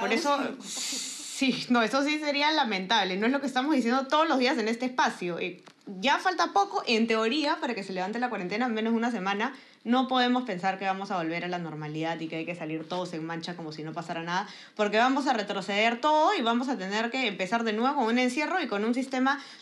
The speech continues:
Speaker 1: de salud ya colapsado, ¿no? Y, y hay que tratar de, de insistir en eso lo más posible, hasta que estén hartos de escucharlo, pero no vamos a parar de decirlo, ¿no? Y sobre todo, bueno, mientras seguimos acá en, en cuarentena,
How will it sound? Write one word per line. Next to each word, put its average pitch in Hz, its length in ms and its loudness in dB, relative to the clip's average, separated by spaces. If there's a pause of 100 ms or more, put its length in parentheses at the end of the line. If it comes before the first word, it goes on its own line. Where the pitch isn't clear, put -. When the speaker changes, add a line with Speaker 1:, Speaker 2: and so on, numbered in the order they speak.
Speaker 1:
de 196 140 -2
salud 208 340 0
ya 226 280 0
colapsado, 180 640 2
¿no? 175 200 -2
Y, 214 100 0
y 185 200 -6
hay 214 100 0
que 269 380 -6
tratar 208 340 0
de, 262 120 2
de - 180 -6
insistir 208 380 -2
en 269 80 0
eso 277 180 0
lo 214 160 0
más 240 160 2
posible, 220 580 -2
hasta - 260 -2
que 180 280 -2 (220)
estén 254 260 0
hartos 302 240 4
de 339 60 4
escucharlo, 262 480 2
pero 208 160 0
no 202 80 0
vamos 262 240 2
a 254 80 -2
parar 196 260 0
de 254 80 0
decirlo, 180 480 -2
¿no? 185 160 0
Y 240 60 2
sobre 190 240 -2
todo, 254 300 4
bueno, 208 320 0
mientras 180 320 -6
seguimos 226 360 0
acá 220 420 4
en, 180 280 -4
en 165 140 -8
cuarentena, 202 680 0